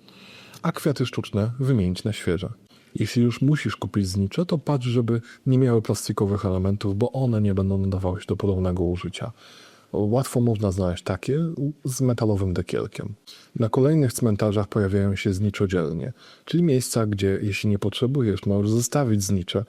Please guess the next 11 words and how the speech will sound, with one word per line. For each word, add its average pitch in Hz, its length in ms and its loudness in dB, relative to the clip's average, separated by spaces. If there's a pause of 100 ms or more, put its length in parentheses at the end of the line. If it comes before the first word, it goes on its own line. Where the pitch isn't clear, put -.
(240)
a 101 100 0
ktoś 95 220 -2
będzie 98 220 0
mógł 104 160 0
skorzystać. - 640 -4 (420)
A 98 100 0
jeśli 104 260 0
potrzebujesz, 87 800 0
to 175 120 0
możesz 131 300 0
skorzystać, 107 520 -2